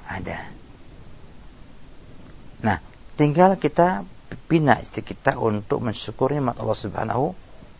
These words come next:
wa Ta'ala tersebut. Artinya, yang sedikit halal lebih baik ketimbang banyak tidak halal.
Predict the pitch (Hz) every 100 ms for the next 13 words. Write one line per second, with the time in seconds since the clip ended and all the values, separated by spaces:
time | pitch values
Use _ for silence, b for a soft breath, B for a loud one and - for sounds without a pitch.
0 | - 113 120 - 127 127 123 - 135 -
1 | - - - - - - - - B B
2 | B - 120 120 165 147 110 98 - -
3 | - - - - 110 117 113 - - -
4 | - - 110 98 90 95 120 - - -
5 | - - - - 120 117 110 113 143 -
6 | 98 107 104 95 101 175 190 - - -
7 | - - - - 90 87 - - - 90
8 | 85